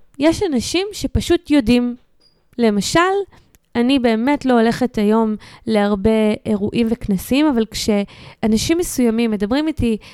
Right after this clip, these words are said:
על אירוע מסוים, על סדנה מסוימת, אני פשוט יודעת. באותו רגע אני אומרת, "אני הולכת." אני מרגישה את המשיכה הפנימית שלי לאותו דבר, אני ממש מרגישה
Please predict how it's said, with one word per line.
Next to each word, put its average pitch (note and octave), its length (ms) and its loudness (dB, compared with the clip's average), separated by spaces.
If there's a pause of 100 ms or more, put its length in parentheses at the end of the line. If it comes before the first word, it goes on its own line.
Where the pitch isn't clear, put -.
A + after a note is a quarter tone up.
(280)
על G3+ 340 2 (140)
אירוע B3 240 0
מסוים, C#4+ 480 -2
על A3+ 80 0
סדנה A3 480 -2
מסוימת, E4+ 640 -2 (840)
אני B3 200 0
פשוט - 300 0
יודעת. C#4 420 2 (160)
באותו A#3 400 4
רגע F#4 220 2
אני C4 100 -2
אומרת, E4+ 340 0
"אני A3 120 -2
הולכת." F#3+ 460 -2 (640)
אני A3 380 0
מרגישה G#3+ 720 -2 (760)
את A3+ 200 -4
המשיכה G#3+ 760 -2
הפנימית A#3+ 480 -2
שלי F4+ 280 0 (360)
לאותו G#3 380 0
דבר, B3 360 0 (200)
אני A3 140 -2
ממש B3 340 -2
מרגישה C4+ 440 -4